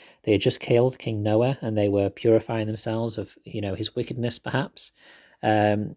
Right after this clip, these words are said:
also, it could have been a, a ceremony of submitting themselves to the,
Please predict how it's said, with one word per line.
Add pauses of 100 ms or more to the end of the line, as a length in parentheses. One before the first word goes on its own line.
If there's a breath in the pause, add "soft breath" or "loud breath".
also,
it
could
have
been
a,
a
ceremony
of
submitting
themselves
to
the,